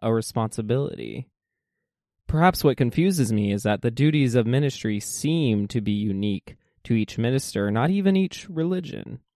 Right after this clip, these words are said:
So a minister of a government usually has a clearly spelled out role to fill. But in religion, ministers seem to only need to be some form of clergy to count as such.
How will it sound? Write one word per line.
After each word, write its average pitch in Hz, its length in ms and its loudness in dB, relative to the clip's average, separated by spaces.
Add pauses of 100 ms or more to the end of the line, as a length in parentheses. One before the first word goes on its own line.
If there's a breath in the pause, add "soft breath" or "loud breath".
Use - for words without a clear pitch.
(960)
So 156 200 8
a 139 40 6
minister 131 460 4
of 101 140 4
a 101 60 2
government 117 580 4
usually 107 320 0
has 107 240 -2
a 98 280 -2
clearly 120 440 -2
spelled 101 400 -2
out 120 280 0
role 71 440 -4 (140)
to - 120 -6
fill. 67 520 -4 (680)
But 104 300 2 (280)
in 107 400 -2
religion, 120 560 2
ministers 113 540 0
seem 113 320 -2
to 113 120 0
only 110 300 0
need 104 240 -2
to 113 80 -2
be 104 160 0
some 101 300 -4
form 104 260 -4
of 90 180 -6
clergy 104 880 -2 (380)
to - 120 -12
count 95 340 -6
as 62 100 -12
such. - 480 -14